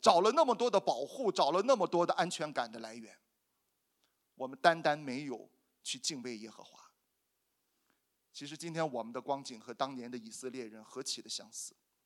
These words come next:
当我们去看那些以色列人的时候，我们常常是很藐视他们的，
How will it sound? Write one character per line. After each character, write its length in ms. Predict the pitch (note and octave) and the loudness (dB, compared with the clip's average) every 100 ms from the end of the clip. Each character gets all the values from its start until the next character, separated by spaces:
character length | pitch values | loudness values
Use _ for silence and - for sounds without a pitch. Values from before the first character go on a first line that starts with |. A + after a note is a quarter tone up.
| _ _ _ _ _ _ _ _ _ _ _ _ _ _ _ _ _ _ | _ _ _ _ _ _ _ _ _ _ _ _ _ _ _ _ _ _
当 160 | G#3 A3+ | 6 6
我 100 | E3+ | 2
们 60 | |
去 120 | E3+ G#3 | 0 -4
看 200 | - F3+ | 0 0
那 60 | |
些 160 | D#3+ F3 | 0 -2
以 140 | C3+ | -4
色 160 | A#2 E3 | -6 -4
列 160 | D#3+ D3 | -2 -4
人 160 | B2 | -6
的 80 | B2+ | -10
时 160 | B2 A#2+ | -12 -10
候， 160 | B2+ | -10
我 140 | A#2 B2+ | -6 -8
们 100 | D3 | -6
常 180 | D#3 | -6
常 120 | D#3+ E3+ | -4 -4
是 100 | D#3+ | -6
很 220 | B2+ C#3 _ _ | -10 -14 _ _
藐 220 | D#3+ A2+ | -8 -6
视 160 | - G#3+ | -4 -4
他 160 | B2+ | -4
们 140 | A#2+ | -4
的， 100 | G#2 | -10